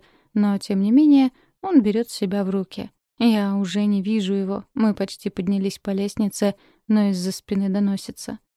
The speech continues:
«Приношу свои извинения за этот прискорбный инцидент. Надеюсь, он не омрачит ваш вечер».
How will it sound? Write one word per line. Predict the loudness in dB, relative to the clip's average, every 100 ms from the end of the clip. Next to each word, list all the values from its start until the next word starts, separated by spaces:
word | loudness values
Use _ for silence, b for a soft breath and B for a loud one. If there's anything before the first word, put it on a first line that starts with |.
| _ _ -2
«Приношу | 2 2 2 -4
свои | -2 -2
извинения | 0 4 6 6 2
за | 0 -2
этот | -2 -6
прискорбный | -6 -6 -4 -4 0 2 2
инцидент. | 0 0 2 0 b b b
Надеюсь, | 4 4 4 2 -2 -4
он | 0 0
не | 0
омрачит | 0 -2 -4 -6 -4
ваш | -6 -2
вечер». | -2 -2 -6